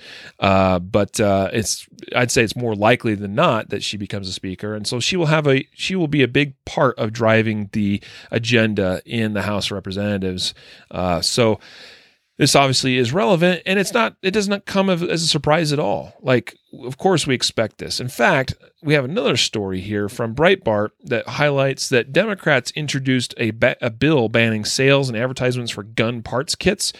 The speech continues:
specifically going after eighty percent lowers, ghost guns, and other, uh, parts and accessory kits for building guns. They introduced a bill last,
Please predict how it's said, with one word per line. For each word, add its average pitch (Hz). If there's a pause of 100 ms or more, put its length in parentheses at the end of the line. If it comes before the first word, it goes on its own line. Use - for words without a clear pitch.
(140)
specifically 151
going 123
after 117
eighty 123
percent 107
lowers, 147 (500)
ghost 107
guns, 113
and 107
other, 113 (360)
uh, 98 (240)
parts 127
and 113
accessory 131
kits - (800)
for 120
building 123
guns. 120 (240)
They 135
introduced 139
a 110
bill 120
last, 110